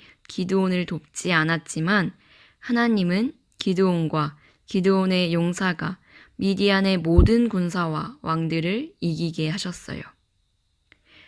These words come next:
하나님이 함께하시니 결국 승리했어요. 하나님이 함께하셔서 기드온과 삼백 용사는 힘센 미디안 군대를 무찌르고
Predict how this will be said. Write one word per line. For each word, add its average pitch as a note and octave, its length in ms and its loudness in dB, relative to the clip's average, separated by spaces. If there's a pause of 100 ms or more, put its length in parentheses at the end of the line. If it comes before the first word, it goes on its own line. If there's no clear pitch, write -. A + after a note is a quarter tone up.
하나님이 A#3 580 2
함께하시니 G#3+ 1080 0
결국 D#3 540 -2
승리했어요. G#3+ 760 -2 (1800)
하나님이 A3+ 720 4
함께하셔서 G#3+ 1080 0 (280)
기드온과 F3 840 0
삼백 G#3+ 480 -2
용사는 D#3+ 580 -2 (340)
힘센 A3 800 -2
미디안 F3 560 0
군대를 D#3+ 540 -2
무찌르고 D#3+ 920 -4